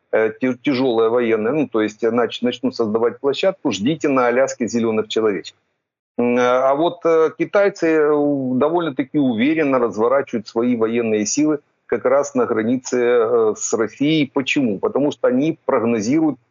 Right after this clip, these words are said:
китайцы ж у них шаги ж тыси-, тысячелетние, они шагают долго, это цивилизация, которая тысячи лет живет, э, и они прогнозируют, э, в определенное время развал Российской империи. Они не будут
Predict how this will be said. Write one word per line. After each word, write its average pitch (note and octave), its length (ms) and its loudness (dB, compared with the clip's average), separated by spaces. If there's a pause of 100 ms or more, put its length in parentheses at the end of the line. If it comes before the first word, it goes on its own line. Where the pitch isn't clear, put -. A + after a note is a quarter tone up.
(160)
китайцы E3+ 440 -2
ж - 120 -4
у C#3 40 0
них D3 220 0
шаги D3 440 0
ж - 160 -6
тыси-, C#3 480 -2
тысячелетние, C#3+ 1300 0 (320)
они C3 220 0
шагают B2+ 540 2
долго, B2 300 0
это G2 160 -4 (120)
цивилизация, A#2 640 0
которая A2 300 0
тысячи B2 420 -4
лет A#2 260 0
живет, C#3 340 0 (360)
э, B2+ 340 2
и D3+ 300 2
они E3 360 2
прогнозируют, D3 1000 0
э, C#3 40 -2
в C3 1000 2
определенное C3 720 0
время C#3+ 320 0
развал C#3 400 0
Российской C3+ 500 -2
империи. A2 380 -2
Они E3+ 280 0
не D#3+ 140 2
будут D3 400 0